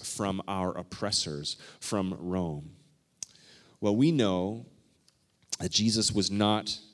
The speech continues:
there to accomplish that. He wasn't there to lead a rebellion against Rome. Jesus didn't do that. And I've often wondered why, in one week, all those people who were lining the streets,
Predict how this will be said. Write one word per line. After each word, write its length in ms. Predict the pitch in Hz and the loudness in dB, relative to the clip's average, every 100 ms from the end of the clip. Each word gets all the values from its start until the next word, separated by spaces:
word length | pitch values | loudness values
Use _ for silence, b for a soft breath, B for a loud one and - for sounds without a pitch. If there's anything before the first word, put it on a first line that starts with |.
| _ _ _ _ - | _ _ _ _ -16
there 560 | 101 110 104 87 85 87 | 2 4 4 2 -2 -2
to 220 | - 98 | 0 0
accomplish 580 | - - 101 - 85 - | 0 -4 -6 -4 -6 -4
that. 320 | 82 73 - | -6 -8 -14
He 140 | - 117 | -2 4
wasn't 320 | 127 123 110 | 4 4 2
there 220 | 104 107 | 4 4
to 100 | 104 | 2
lead 380 | 95 101 107 104 | -2 2 2 2
a 80 | 92 | 0
rebellion 680 | 95 87 95 95 87 82 80 | -2 0 0 0 -2 -6 -6
against 400 | 85 87 85 - - | -6 -4 -4 -6 -6
Rome. 340 | 87 80 76 - _ _ _ _ B B B | -6 -6 -10 -16 _ _ _ _ B B B
Jesus 320 | - 110 110 - | -2 0 0 0
didn't 220 | 123 110 | 0 0
do 180 | 120 135 | 0 2
that. 260 | 82 76 - - _ _ _ _ b b b b b b b | 0 -4 -10 -20 _ _ _ _ b b b b b b b
And 200 | 101 101 | 0 2
I've 140 | 101 110 | 2 2
often 440 | 135 139 143 117 | 2 0 -2 0
wondered 460 | 127 135 107 98 92 | 2 2 2 0 2
why, 580 | 110 113 90 92 101 - - - | 2 2 0 -4 -8 -12 -12 -6
in 280 | 95 101 | -2 0
one 320 | 110 135 135 120 | 2 2 2 2
week, 320 | 107 85 - | 2 0 -4
all 360 | 107 113 127 127 | -2 2 2 4
those 240 | 117 110 | 4 2
people 400 | - 131 - 90 | 2 0 0 -2
who 100 | 101 | -2
were 160 | 90 87 | -4 -2
lining 460 | 95 113 120 120 | -4 -2 -2 -2
the 80 | 107 | 2
streets, 680 | - - 98 82 - - - | 0 0 -4 -6 -4 -2 -4